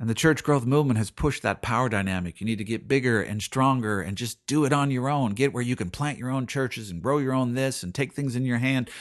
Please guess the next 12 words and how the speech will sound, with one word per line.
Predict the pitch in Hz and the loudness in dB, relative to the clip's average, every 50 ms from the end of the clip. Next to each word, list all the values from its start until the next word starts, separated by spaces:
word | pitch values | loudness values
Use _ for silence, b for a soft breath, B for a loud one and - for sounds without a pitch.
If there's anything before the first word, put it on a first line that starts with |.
| B B B B | B B B B
Smaller | - - - 156 151 160 175 160 | -8 -2 2 4 6 6 6 4
churches, | 127 - 139 131 123 110 117 110 | 4 4 2 2 2 2 0 -2
when | 113 120 | 0 0
you're | 117 107 101 | 0 -2 -2
fifty | - 160 156 - - 127 | -2 -4 -4 -2 -4 -4
people | 107 113 107 101 101 98 92 | -2 -2 -2 -2 -2 -4 -4
or | 87 | -4
sixty | - - 165 151 - - - 110 | -6 -6 -6 -6 -6 -6 -6 -6
people | - 117 113 - - 92 | -4 -4 -6 -6 -6 -6
or | 90 | -6
seventy | 90 - - 135 147 147 131 113 | -6 -2 -2 -2 -2 -2 -4 -6
people, | - 107 110 - 107 101 - | -6 -8 -8 -4 -6 -6 -6